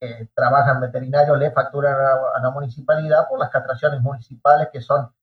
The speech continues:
se cobra una pequeña cuota en los impuestos y con eso juntan, eh, para pagar los aranceles, digamos.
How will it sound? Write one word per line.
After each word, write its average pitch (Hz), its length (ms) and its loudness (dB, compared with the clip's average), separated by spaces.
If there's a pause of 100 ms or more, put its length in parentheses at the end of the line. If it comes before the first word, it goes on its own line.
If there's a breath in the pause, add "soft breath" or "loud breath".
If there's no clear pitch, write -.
(420)
se 127 80 -6
cobra 165 240 2
una 151 160 2
pequeña 151 400 2
cuota 147 560 4
en 131 80 -6
los 131 120 0
impuestos 175 600 0
y - 40 -8
con 131 180 -6
eso 143 420 0
juntan, 135 520 -2 (280)
eh, 123 360 -10
para 127 220 2
pagar 131 200 6
los 127 100 2
aranceles, 123 500 0
digamos. 120 300 -2